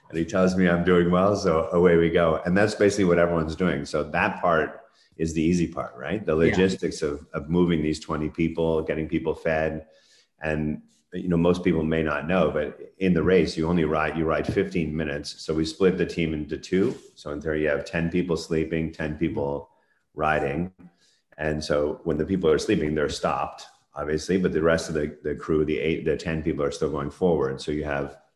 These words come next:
Speaker 1: four riders. Every fifteen minutes, you're rotating and putting out a new rider. So I would ride for fifteen, rest for another, uh, forty-five, ride for fifteen.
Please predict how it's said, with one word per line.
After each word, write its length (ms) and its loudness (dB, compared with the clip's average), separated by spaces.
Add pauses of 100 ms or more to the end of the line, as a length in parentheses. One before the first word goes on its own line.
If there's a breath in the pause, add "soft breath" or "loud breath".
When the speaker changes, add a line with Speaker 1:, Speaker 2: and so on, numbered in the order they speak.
Speaker 1:
four 260 2
riders. 680 0
Every 200 2
fifteen 520 -2
minutes, 420 -2
you're 140 -2
rotating 720 -2 (480)
and 100 -10
putting 260 -4
out 120 -4
a 40 -4
new 200 -4
rider. 360 0
So 460 -6
I 80 -2
would 160 -2
ride 300 0
for 120 -12
fifteen, 720 -4 (260)
rest 600 -4
for 200 -6
another, 560 -4
uh, 120 -10
forty-five, 840 -4
ride 320 -6
for 100 -10
fifteen. 720 -6